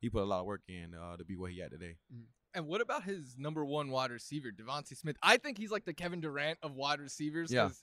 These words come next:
Speaker 3: o-, of his build and stuff, but we heard, like, he's too small and stuff. You go against him all the time in
Speaker 1: Yeah.
Speaker 3: practice. What it, I mean, what is going against Devontae Smith like?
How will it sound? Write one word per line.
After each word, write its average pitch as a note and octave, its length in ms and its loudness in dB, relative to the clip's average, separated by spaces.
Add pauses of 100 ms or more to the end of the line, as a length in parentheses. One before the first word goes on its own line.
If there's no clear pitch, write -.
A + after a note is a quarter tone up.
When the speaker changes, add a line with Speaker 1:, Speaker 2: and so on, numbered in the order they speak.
Speaker 3:
o-, - 80 -6 (200)
of C3+ 40 -10
his C#3 180 -6
build C#3+ 380 0
and E3+ 100 -6
stuff, F#3 240 -2
but F3 100 0
we F#3 160 0
heard, G#3 220 4
like, F3 200 6
he's F3+ 160 -6
too G3 160 -8
small F#3 420 8
and D#3+ 100 -4
stuff. C#3+ 200 -6
You G3 180 0
go A#3+ 160 6
against G3 300 0
him F3+ 80 -4
all E3+ 120 2
the D3 60 0
time E3+ 240 -2
in B2+ 60 6
Speaker 1:
Yeah. A#2 100 10
Speaker 3:
practice. C#3+ 400 2 (240)
What F3+ 160 8
it, A3+ 160 6
I F3 80 4
mean, E3 300 0 (460)
what E3 140 8
is A3+ 120 10
going G3 220 6
against F#3 280 0
Devontae F3 240 -2
Smith - 220 -2
like? A2 180 -10